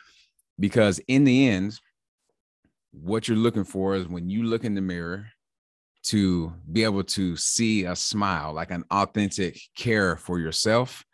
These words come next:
the way your body looks, the way you feel, and to know that you accomplished the things that you wanna accomplish that day in environments that were valuable to you. And we all have the birthright to be able to do that.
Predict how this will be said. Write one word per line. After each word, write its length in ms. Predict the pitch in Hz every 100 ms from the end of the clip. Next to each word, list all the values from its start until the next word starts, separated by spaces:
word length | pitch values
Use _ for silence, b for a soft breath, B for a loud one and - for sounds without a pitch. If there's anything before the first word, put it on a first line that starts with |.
| _ _ _
the 120 | 78 87
way 340 | 92 90 85
your 280 | 80 82 80
body 400 | 80 80 80 73
looks, 720 | 80 85 117 139 - - -
the 140 | 85 87
way 160 | 85
you 200 | 78 78
feel, 680 | 78 - 120 123 120 117 117 B B
and 140 | 90 90
to 100 | 90
know 200 | 98 98
that 160 | -
you 340 | 90 92 90 80
accomplished 540 | - - 113 104 98
the 80 | 101
things 220 | 107 101
that 160 | 87 98
you 60 |
wanna 220 | 92 87 82
accomplish 440 | - 92 92 -
that 200 | 87 82
day 360 | 90 87 87 b b b _
in 120 | 127 120
environments 880 | 104 95 98 98 95 95 - - _
that 260 | 87 90 -
were 320 | 90 90 85
valuable 460 | 80 90 87 73 73
to 160 | 82
you. 220 | 67 58 - _ _ _ _ _ _ _
And 180 | 101 92
we 160 | 98 95
all 400 | - 101 110 110
have 280 | 107 101 90
the 80 | 78
birthright 520 | 82 95 90 87 85
to 80 | 85
be 120 | 87
able 160 | 80
to 60 | 80
do 240 | 76 107
that. 260 | 107 113